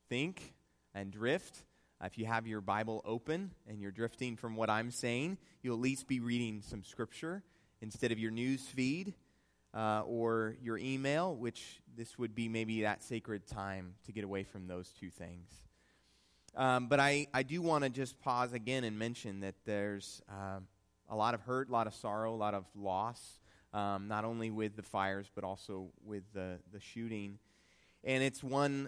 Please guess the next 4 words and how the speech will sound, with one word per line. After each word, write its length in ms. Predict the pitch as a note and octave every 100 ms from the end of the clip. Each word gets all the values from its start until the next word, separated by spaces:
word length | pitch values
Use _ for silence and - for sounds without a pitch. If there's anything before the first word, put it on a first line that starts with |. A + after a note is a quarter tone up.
| -
um, 480 | A#2 A#2 A2 A2 G#2+ _ _ -
that 180 | A2+ G#2 _ _ _ _ _ _ _ C3
has 160 | A#2+ -
followed 440 | A#2+ G#2+ A#2